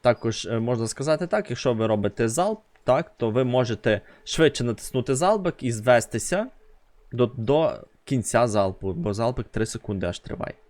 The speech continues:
І с-, в загальному у нас середня шкода за хвилину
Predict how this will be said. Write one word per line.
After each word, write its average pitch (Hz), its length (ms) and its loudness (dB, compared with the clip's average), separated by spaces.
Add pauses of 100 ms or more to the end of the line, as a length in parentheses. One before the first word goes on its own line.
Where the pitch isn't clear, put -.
(140)
І 131 140 0
с-, - 180 -2 (340)
в - 40 -14
загальному 175 420 4
у 147 40 -2
нас 135 220 -2
середня 104 460 0 (420)
шкода 98 640 -2
за 110 140 -2
хвилину 185 500 -2